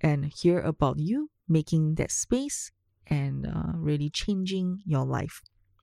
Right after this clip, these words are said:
So sending you my love, and I'll speak to you soon.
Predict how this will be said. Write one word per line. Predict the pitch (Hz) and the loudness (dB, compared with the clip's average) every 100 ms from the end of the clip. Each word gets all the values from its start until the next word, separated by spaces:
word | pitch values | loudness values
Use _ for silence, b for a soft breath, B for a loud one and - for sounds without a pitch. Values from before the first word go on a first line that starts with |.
| _ - B B B B B | _ -16 B B B B B
So | - 220 208 202 | -2 2 4 2
sending | 208 226 233 254 | 2 2 2 0
you | 277 | 0
my | 269 294 | 0 0
love, | 277 190 196 240 - - - | 4 4 4 0 -6 -6 2
and | 170 165 160 160 156 | 4 4 2 0 0
I'll | 180 208 | 0 0
speak | 214 - 254 - | -2 -2 -2 -2
to | - 240 | -4 -2
you | 269 277 | -2 -2
soon. | - 415 208 | 0 0 -2